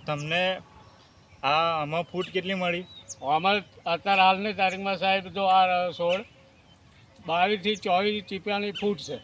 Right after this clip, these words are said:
Speaker 1: હા, અને આમાં?
Speaker 2: આમાં સાત થી આઠ ચીપાની ફૂટ
Speaker 1: આમાં
Speaker 2: છે.
Speaker 1: તમે કયું ખાતર વાપર્યું?
Speaker 2: આમાં યુરિયા અને ઝીંક સલ્ફેટ.
Speaker 1: ઝીંક. તો તમે જોઈ શકો છો, આપણે આની અંદર આપણું ઇન્ડિયા એગ્રોનું ઓર્ગેનિક ખાતર વાપર્યું છે અને આમાં નથી વાપર્યું.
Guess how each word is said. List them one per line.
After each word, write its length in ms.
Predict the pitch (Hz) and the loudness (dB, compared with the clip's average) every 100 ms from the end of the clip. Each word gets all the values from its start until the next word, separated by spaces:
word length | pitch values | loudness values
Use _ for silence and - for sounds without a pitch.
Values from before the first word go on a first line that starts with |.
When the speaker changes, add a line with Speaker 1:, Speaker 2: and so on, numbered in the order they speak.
| - | -10
Speaker 1:
હા, 200 | 123 113 120 | -6 -4 -2
અને 180 | 127 | -2
આમાં? 580 | 151 139 143 160 180 175 | 0 -2 0 4 4 2
Speaker 2:
આમાં 280 | 151 170 208 | 0 0 0
સાત 340 | - 185 185 - | 2 2 0 0
થી 120 | 208 | 0
આઠ 220 | 196 196 | 0 0
ચીપાની 360 | 202 190 180 165 | -6 -4 -4 -4
ફૂટ 220 | - 135 | -8 -2
Speaker 1:
આમાં 220 | 127 175 | 0 0
Speaker 2:
છે. 40 | 175 | 0
Speaker 1:
તમે 280 | 175 185 | 0 0
કયું 240 | 190 190 196 | 2 2 4
ખાતર 300 | 196 180 185 | 2 2 0
વાપર્યું? 380 | 180 170 185 185 - | 0 -2 -10 -10 0
Speaker 2:
આમાં 280 | 151 175 202 | 2 4 2
યુરિયા 640 | 185 185 196 214 220 196 - 170 | 2 0 2 4 4 2 -8 -2
અને 680 | 175 190 190 190 196 160 | 0 4 6 6 2 -2
ઝીંક 220 | 180 208 | -4 -4
સલ્ફેટ. 420 | 185 170 143 123 117 | -4 -6 -6 -10 -8
Speaker 1:
ઝીંક. 220 | 120 98 - - - | -10 -12 -20 -20 -6
તો 280 | 151 165 175 | -4 -2 -2
તમે 280 | 165 170 170 | -4 -6 -6
જોઈ 180 | 175 | -6
શકો 280 | 175 175 170 | -6 -6 -6
છો, 100 | 165 - | -6 -6
આપણે 300 | 143 170 175 | -6 -2 0
આની 440 | 170 156 175 185 | 0 -2 -4 -2
અંદર 360 | 175 165 175 175 | -4 -2 -2 0
આપણું 420 | 147 165 175 185 | -4 -4 -6 -4
ઇન્ડિયા 300 | 160 160 175 | -4 0 0
એગ્રોનું 320 | 170 170 175 | 0 -2 -4
ઓર્ગેનિક 480 | 170 156 147 165 - - - - - - - | -2 -2 -2 -6 -8 -14 -20 -20 -20 -6 2
ખાતર 260 | 143 165 | 2 4
વાપર્યું 340 | 160 143 170 170 | 4 4 2 -2
છે 80 | 170 | -2
અને 220 | 139 160 | 0 0
આમાં 280 | 147 147 165 | 0 0 0
નથી 300 | 151 - 185 | -2 -2 2
વાપર્યું. 400 | 175 151 160 | 4 2 -6